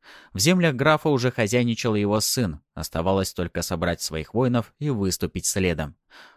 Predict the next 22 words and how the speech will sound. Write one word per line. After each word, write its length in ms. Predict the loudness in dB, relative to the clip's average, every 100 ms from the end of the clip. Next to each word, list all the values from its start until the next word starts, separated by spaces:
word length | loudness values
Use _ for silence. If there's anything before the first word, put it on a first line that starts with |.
| -8
Сыну 340 | 0 2 2
было 240 | 2 2 2
приказано 680 | 0 0 0 0 0 0
дойти 300 | 0 -2 -2
до 160 | -2 0
самой 300 | 0 0 0
столицы, 640 | 0 -2 -2 -4 -6 -8 -12 -10
если 340 | -6 -4 -4
худородный 540 | -4 -2 0 0 0 -2
не 120 | -2
пожелает 540 | -2 -2 0 -2 -4
биться 300 | -8 -6 -8
в 60 | -6
чистом 380 | -8 -4 -4 -2
поле. 380 | 0 0 -4 -10 _ -20 -20 _
Нужно 320 | -2 0 0 0
было 260 | 2 2
заставить 520 | 2 0 0 0 0
графа 380 | 0 0 0 -2
выступить 560 | -2 -2 -2 -4 -4 -2
из 120 | -2
города, 480 | 0 2 2 2